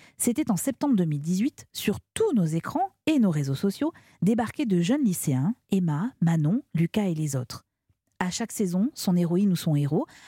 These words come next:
à chaque saison, son sujet d'actualité. La saison sept a débuté il y a quelques jours autour du personnage de Tiffany, une saison avec des rires et beaucoup d'émotions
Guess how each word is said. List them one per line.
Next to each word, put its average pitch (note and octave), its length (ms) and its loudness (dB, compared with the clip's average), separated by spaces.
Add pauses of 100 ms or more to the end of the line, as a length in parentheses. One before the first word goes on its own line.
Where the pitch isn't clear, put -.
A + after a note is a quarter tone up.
(100)
à F#3+ 80 2
chaque A3+ 220 -2
saison, A3 420 2
son E3+ 160 -2
sujet A#3+ 500 0
d'actualité. F3+ 640 -2 (320)
La E3+ 100 2
saison E3 300 0
sept - 280 -2
a F3+ 60 0
débuté D#3+ 380 -2
il F#3+ 80 0
y - 20 0
a C#3+ 60 -2
quelques E3 320 -2
jours A#3 260 0
autour A3 300 0
du D3 120 -4
personnage A#3 540 0
de F3 80 0
Tiffany, F3 540 -2 (420)
une G3+ 80 2
saison A3+ 320 0
avec F#3 180 0
des F3+ 140 0
rires G#3+ 320 -2 (100)
et E3 100 2
beaucoup A3+ 260 -2
d'émotions G#3+ 480 0